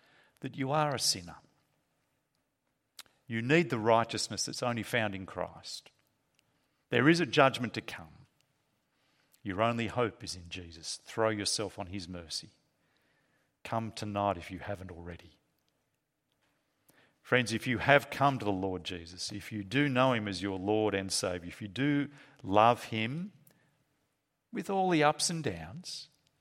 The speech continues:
if you love his word with all the ups and, if you love his commands and want to obey him with all the ups and downs, if you're a Christian,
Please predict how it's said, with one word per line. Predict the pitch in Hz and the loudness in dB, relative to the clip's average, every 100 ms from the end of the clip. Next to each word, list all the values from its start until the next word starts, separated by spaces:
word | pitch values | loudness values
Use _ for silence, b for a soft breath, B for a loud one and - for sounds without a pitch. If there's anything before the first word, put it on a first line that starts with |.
| _ _ _ _ _ _ - | _ _ _ _ _ _ -10
if | - | -6
you | 120 | 4
love | 113 143 | 8 10
his | 156 113 | 8 2
word | 110 123 135 151 | 2 2 2 0
with | 123 - | -4 -6
all | 104 120 | -4 -2
the | 127 | 0
ups | 127 - | 0 -2
and, | 127 | -8
if | 139 - | -8 -6
you | 120 | -6
love | 107 107 120 139 | 2 8 10 10
his | 143 151 | 6 -4
commands | - 131 123 135 143 113 | -2 4 4 6 2 -2
and | 101 | -2
want | 107 131 | 0 0
to | |
obey | 131 110 127 135 | 2 6 8 6
him | 135 135 | 2 -6
with | 90 | -4
all | 95 | -2
the | 120 123 | 2 2
ups | 123 135 | 2 -2
and | 110 | -6
downs, | 98 90 - B B B | -6 -6 -12 B B B
if | 127 120 | -6 -2
you're | 113 | -2
a | |
Christian, | 110 - 143 - 87 | -2 -2 -2 -4 -8